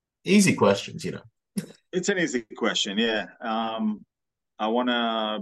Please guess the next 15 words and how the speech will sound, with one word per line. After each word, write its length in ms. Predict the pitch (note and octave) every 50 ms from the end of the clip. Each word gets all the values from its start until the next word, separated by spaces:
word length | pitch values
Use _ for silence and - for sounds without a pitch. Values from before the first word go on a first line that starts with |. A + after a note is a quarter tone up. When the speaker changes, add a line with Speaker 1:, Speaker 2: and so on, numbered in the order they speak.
| F#2+
Speaker 2:
be 260 | F#2 A#2 A2+ A2+ A2+
remembered 600 | A2 G#2+ G#2 G2+ G2+ G#2 G#2 G#2 G#2 G#2 G#2 G2 G2+
as, 340 | G2 F#2+ F2+ F2 E2+ F2 F#2+
uh, 360 | F#2+ F#2+ F#2+ F#2 F#2 F#2 F#2
somebody 760 | F2+ - - A2+ G#2 G#2+ A2 G#2+ G#2 G#2 G#2 G#2 G#2+ G#2+ G2+
that 340 | F#2+ G2+ F#2+ F#2+ F#2+ F2 - _ - - - _ _ _ _ _ _ _ _ _ _ _ _ _ _ _ _ _ _ _ _ _ _ _ _ _ _ _ _ _ _ _ _ -
tr-, 140 | - - - _ _ _
always 560 | - B2+ B2+ B2 A#2+ A#2+ A#2 A2 - - -
tried 400 | - - A2 G#2 G#2 G2+ F#2+ -
to 100 | - G2+
do 180 | F#2+ A2+ A2
his 240 | F#2 F#2+ G#2 F#2 E2+
best 360 | F2 G#2+ G2+ G2 - - -
for 140 | - A2+ G#2
his, 520 | G2+ F#2+ F2+ F2 F2 - - - - -